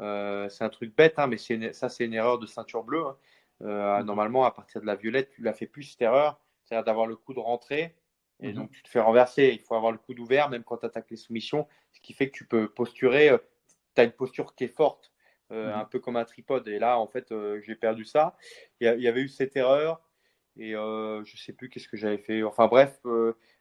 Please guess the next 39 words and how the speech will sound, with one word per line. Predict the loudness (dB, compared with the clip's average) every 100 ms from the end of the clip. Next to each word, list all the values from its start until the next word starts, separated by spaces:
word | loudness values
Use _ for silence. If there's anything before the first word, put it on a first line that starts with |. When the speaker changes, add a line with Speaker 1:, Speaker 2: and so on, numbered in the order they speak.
| _ -12
Speaker 1:
euh, | -10
oui, | -2 6
à | 6
chaque | 4 -2
fois, | -2
j'analyse | -2 -2 -4 -4 -8
un |
petit | -8 -12
peu, | -8 -6 -6
mais, | -6 -4
euh, | -2 -2 -2 -6 _ _ _ _ _ -14
euh, | -10 -10 -12 -18 -20 -20 _ _
c'est | -20 2
pas | 4
non | 4
plus, | -2 -4 2
euh, | 4 4 0 -4 -6 -6 -6 -6 -6 -8 -12 _ _
pareil, | 6 6 4 0
hein, |
avant | -4 -4 -4 -6
les | -8
combats, | -10 -6 -6
j'analyse | -6 -10 -12 -12 -14
aussi | -14 -10
le, | -8 -6 -6
l'adversaire. | -6 -6 -8 -6 -6 -8 _ _ _ _ -18
Speaker 2:
Mhm. | -16 -16
Speaker 1:
J'analyse, | -12 -8 -6 -8 -6 -4
euh, | -4
également | -4 -4 -4 -2
l'adversaire, | -2 -4 -6 -4 -4
mais | -4
pareil, | -2 0 2
c'est | -2 -6
pas | -6 -4
non | -6
plus, | -12 -12 -8
euh, | -6 -8 -12 _ _ _ _
je, | -18